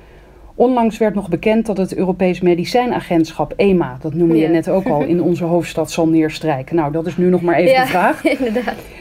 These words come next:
Speaker 1: Maar ook met de Brexit-opkomst is er bovendien een strijd om bedrijven losgebarsten.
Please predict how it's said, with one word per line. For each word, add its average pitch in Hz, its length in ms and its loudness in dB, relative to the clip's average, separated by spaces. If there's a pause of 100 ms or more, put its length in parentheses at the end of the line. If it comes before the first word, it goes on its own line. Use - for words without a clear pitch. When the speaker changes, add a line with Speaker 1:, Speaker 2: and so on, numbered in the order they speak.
(1080)
Speaker 1:
Maar 214 260 4
ook 240 220 4
met 240 180 0
de 208 100 0
Brexit-opkomst 254 1080 0
is 202 180 -2
er 196 80 0
bovendien 196 560 0
een 190 80 -4
strijd 196 420 0
om 190 120 -2
bedrijven 185 460 0
losgebarsten. 156 800 -4